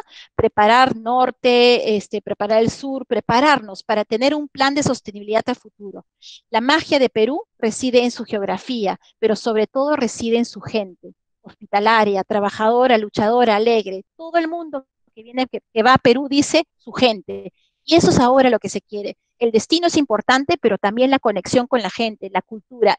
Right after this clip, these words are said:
esa experiencia viva de tú a tú. Eso es lo que estamos buscando y eso es lo que Perú tiene. Y bueno, tenemos que cuidarnos todos y vamos a avanzar.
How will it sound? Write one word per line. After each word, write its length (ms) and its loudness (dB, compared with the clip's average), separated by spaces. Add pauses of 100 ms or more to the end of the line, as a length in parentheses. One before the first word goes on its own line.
(100)
esa 360 4
experiencia 800 2
viva 320 2 (240)
de 180 -6
tú 160 -18
a 60 -12
tú. 200 -20 (540)
Eso 160 4
es 60 4
lo 100 4
que 60 -2
estamos 320 0
buscando 520 -2
y 120 0
eso 100 0
es 80 0
lo 60 0
que 100 -4
Perú 240 -2
tiene. 400 -6 (380)
Y 60 -20
bueno, 380 0 (140)
tenemos 320 -4
que 140 2
cuidarnos 480 4
todos 420 2
y 240 -20 (1120)
vamos 300 -2
a 320 4 (100)
avanzar. 480 -2